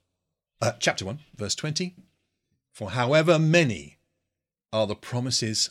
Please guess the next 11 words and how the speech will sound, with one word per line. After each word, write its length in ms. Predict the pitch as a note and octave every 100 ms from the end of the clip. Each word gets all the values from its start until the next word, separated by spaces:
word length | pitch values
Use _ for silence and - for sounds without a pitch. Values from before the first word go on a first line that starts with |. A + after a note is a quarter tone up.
| -
of 180 | G#2 -
God, 380 | G2 D#2 C2 - _ _ _ _ -
in 200 | C3 B2
him 500 | C3 D3+ C#3 C#3 - _ _ _ _ _ _
is 220 | A2 -
the 140 | G#2+ F#2+
yes. 800 | F#2+ G2 E2 - - - - - _ _ _ _ _ _ _
Therefore 400 | B2+ D#3 D3+ B2 -
also 360 | E3 - B2
through 380 | A2+ - F#3 G3+
him 340 | B2+ A2 G#2+